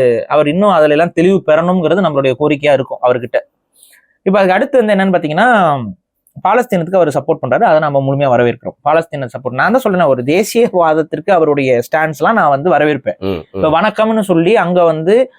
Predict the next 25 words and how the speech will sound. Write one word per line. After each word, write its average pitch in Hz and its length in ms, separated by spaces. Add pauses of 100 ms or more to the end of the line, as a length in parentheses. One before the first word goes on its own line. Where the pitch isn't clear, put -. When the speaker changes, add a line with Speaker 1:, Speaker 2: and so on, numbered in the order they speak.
(120)
Speaker 1:
ஒரு 156 320
தமிழ் 185 300
தேசியவாதி 160 1000
போல 180 460
தமிழர்களுடைய 196 920
இனம் 196 300
என்பது 170 300
மூத்த 180 340
இனம்ங்கிற 156 540
ஒரு 147 160
விஷயத்த 175 300
வந்து 151 200
கொண்டு 143 180
வருது. 165 180 (360)
இதுல 175 100
இன்னொன்னு 233 220
என்னன்னா, 214 200 (500)
இவரு, 226 320 (320)
இவரோட 185 220
நண்பர்கள், 190 600
அவரும் 190 360
ஒரு 175 180
ரேப்பர் 160 340
எல்லாம் 151 140
போல, 135 140